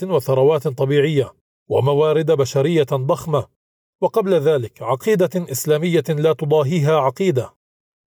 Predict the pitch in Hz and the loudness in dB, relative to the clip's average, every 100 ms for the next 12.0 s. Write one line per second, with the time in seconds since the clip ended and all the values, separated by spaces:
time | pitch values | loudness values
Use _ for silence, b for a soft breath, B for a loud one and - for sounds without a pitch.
0 | _ - 156 180 - 226 170 156 156 156 | _ -4 -2 -2 -2 0 2 0 0 -2
1 | - 175 160 147 175 185 165 135 - 156 | 0 0 2 2 2 2 -2 -6 -4 -2
2 | 131 147 156 147 139 175 170 160 143 135 | 0 2 2 4 4 4 2 0 -2 0
3 | 175 165 160 196 170 139 - 139 123 127 | 0 2 2 2 2 0 -2 0 0 0
4 | 113 - _ _ _ _ _ _ _ 117 | -4 -6 _ _ _ _ _ _ _ -2
5 | 151 180 170 131 143 127 170 156 143 135 | 0 0 -2 -2 -4 0 2 2 0 -2
6 | 170 135 - 151 127 190 170 147 214 180 | -2 -2 -2 0 0 0 0 0 0 0
7 | 131 - 139 156 151 143 139 135 190 - | -2 -4 0 2 2 0 -2 -2 -4 -4
8 | 139 127 - _ _ _ _ _ _ _ | -2 -2 -4 _ _ _ _ _ _ _
9 | _ _ - 170 156 185 208 208 160 170 | _ _ -4 -2 0 0 2 2 2 0
10 | 180 180 - 175 175 147 170 165 160 143 | -2 -4 -2 0 0 0 -2 0 0 0
11 | 120 175 180 143 139 135 143 123 107 | -2 0 0 0 0 0 0 0 -4